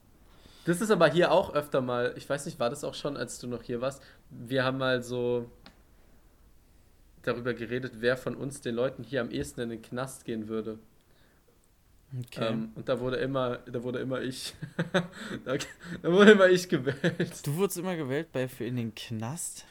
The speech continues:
Speaker 2: Echt?
Speaker 1: Ja. Naja, du
Speaker 2: Mhm.
Speaker 1: weißt ja, wer die anderen beiden sind.
Speaker 2: Ja, ja,
Speaker 1: Aber
Speaker 2: schon,
Speaker 1: da,
Speaker 2: aber okay, gut, das
Speaker 1: da
Speaker 2: war
Speaker 1: würd ich
Speaker 2: wahrscheinlich,
Speaker 1: auch
Speaker 2: weil ich
Speaker 1: dafür
Speaker 2: nicht mehr
Speaker 1: gehen.
Speaker 2: dabei war, oder? <laughs>
Speaker 1: Ja, aber, ja, aber ich, ich glaub, wir,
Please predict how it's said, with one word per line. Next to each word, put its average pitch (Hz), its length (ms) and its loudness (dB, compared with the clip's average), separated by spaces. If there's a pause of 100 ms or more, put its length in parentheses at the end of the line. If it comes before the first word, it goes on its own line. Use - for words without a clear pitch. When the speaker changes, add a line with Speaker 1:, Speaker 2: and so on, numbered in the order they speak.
(240)
Speaker 2:
Echt? 147 360 -12 (160)
Speaker 1:
Ja. 120 320 -6 (320)
Naja, 139 200 2
du 143 100 -2
Speaker 2:
Mhm. 123 40 -6
Speaker 1:
weißt 143 260 2
ja, 123 80 -2
wer 120 100 -2
die 120 100 -2
anderen 120 260 -2
beiden 117 300 -4
sind. 117 160 -8
Speaker 2:
Ja, 135 140 2
ja, 127 160 2
Speaker 1:
Aber 127 60 -2
Speaker 2:
schon, 143 260 0
Speaker 1:
da, 131 80 -4
Speaker 2:
aber 123 180 -2
okay, 123 180 -6
gut, 127 180 -6
das 123 140 -4
Speaker 1:
da 135 80 4
Speaker 2:
war 135 80 2
Speaker 1:
würd 156 100 4
ich 151 60 -2
Speaker 2:
wahrscheinlich, 139 160 0
Speaker 1:
auch 139 100 6
Speaker 2:
weil 143 60 0
ich 143 60 0
Speaker 1:
dafür 143 120 0
Speaker 2:
nicht 135 140 -4
mehr 143 120 0
Speaker 1:
gehen. 131 80 4
Speaker 2:
dabei 139 280 2
war, 117 180 -2
oder? 131 200 2 (280)
<laughs> 208 320 6 (520)
Speaker 1:
Ja, 123 760 -2
aber, 123 280 0 (760)
ja, 123 220 0
aber 127 140 -2
ich, 131 140 -6
ich - 180 -10
glaub, 143 200 0
wir, 151 200 0